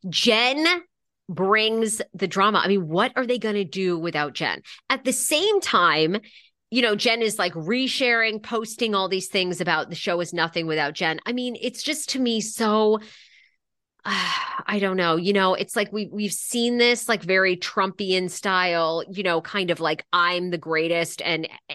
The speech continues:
and it works for a little while and then it, like, doesn't work. And it's like, it doesn't work now that you've been found guilty of wire fraud and, you know,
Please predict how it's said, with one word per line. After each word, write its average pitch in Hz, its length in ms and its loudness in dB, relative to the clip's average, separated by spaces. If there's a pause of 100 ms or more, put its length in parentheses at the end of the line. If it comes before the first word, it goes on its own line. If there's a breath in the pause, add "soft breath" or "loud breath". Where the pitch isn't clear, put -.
and 247 340 -4 (580 loud breath)
it 247 140 0
works 285 460 2
for 294 160 4
a 262 40 4
little 247 300 2
while 277 400 2
and 247 140 0
then 247 100 0
it, 240 100 -4
like, 220 260 -2
doesn't 214 460 -2
work. 170 460 0
And 233 100 2
it's 233 160 -2
like, 247 200 -2
it - 180 -6
doesn't 285 420 -4
work 214 640 2 (300)
now 226 240 4
that 254 120 -2
you've 269 220 0
been 247 220 -4
found 220 360 0
guilty 208 760 -2 (340 loud breath)
of 214 320 2
wire 226 480 4
fraud 170 560 0 (160)
and, 202 580 0
you 220 160 -2
know, 196 320 4